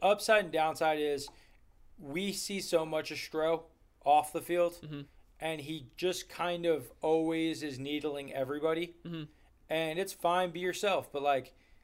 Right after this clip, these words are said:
Speaker 1: it's, it's why you're abrasive in general.
Speaker 2: Mm-hmm.
Speaker 1: And I don't think it's a bad thing,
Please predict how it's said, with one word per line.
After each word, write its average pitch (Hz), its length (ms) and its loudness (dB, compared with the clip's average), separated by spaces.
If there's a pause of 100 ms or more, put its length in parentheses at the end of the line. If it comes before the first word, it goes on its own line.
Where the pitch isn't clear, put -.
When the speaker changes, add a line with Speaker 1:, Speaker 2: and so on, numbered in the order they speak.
(160)
Speaker 1:
it's, 156 220 -4 (260)
it's 156 240 -6 (320)
why 151 1040 4 (480)
you're 151 280 0
abrasive 135 680 -2
in 127 140 -6
general. 165 480 0 (100)
Speaker 2:
Mm-hmm. 151 220 -8 (580)
Speaker 1:
And 156 320 -2
I 156 80 2
don't 180 180 4
think 185 140 0
it's 170 100 -4
a 165 40 -2
bad 160 360 4
thing, 117 180 -12